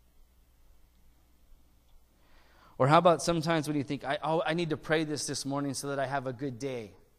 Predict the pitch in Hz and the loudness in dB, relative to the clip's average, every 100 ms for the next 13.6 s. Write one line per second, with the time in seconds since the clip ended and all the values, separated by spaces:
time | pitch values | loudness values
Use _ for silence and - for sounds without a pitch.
0 | _ _ - _ - _ - _ - 143 | _ _ -20 _ -20 _ -20 _ -2 0
1 | 151 - 175 196 143 143 123 123 120 123 | 0 -4 -4 -4 -6 -8 -6 -6 -6 -8
2 | 123 139 120 139 131 127 - 139 147 156 | -10 -12 -8 -2 -2 -2 -6 -4 -2 -4
3 | 143 139 - - 127 127 127 127 123 - | -6 -8 -10 -10 -4 -4 -2 -2 -2 -2
4 | 180 170 135 - 175 - 117 104 - - | -4 -4 -8 -8 -8 -8 -10 -10 -10 -12
5 | - - - - - - 139 135 165 175 | -16 -20 -20 -20 -20 -8 -4 2 2 4
6 | 175 - 160 156 147 151 151 - 156 135 | 0 -2 0 0 -2 -4 -6 -2 -2 -2
7 | 143 151 135 147 139 151 135 135 135 135 | -4 -6 -8 -6 -6 -8 -6 -2 -2 -2
8 | 127 151 135 151 127 120 117 113 117 110 | -6 -6 -6 -4 -4 -4 -6 -8 -10 -14
9 | 104 - 87 95 _ _ _ _ _ - | -18 -20 -20 -20 _ _ _ _ _ -20
10 | - _ _ - - 110 139 147 151 123 | -20 _ _ -20 -14 -4 -4 -2 -4 -4
11 | 123 127 127 127 147 135 135 135 - 113 | -4 -4 -4 -4 -4 -4 -6 -8 -10 -10
12 | 107 113 120 120 117 - - - 127 127 | -8 -10 -8 -8 -8 -8 -8 -8 -8 -10
13 | - - 143 - 98 90 | -10 -8 -8 -8 -10 -14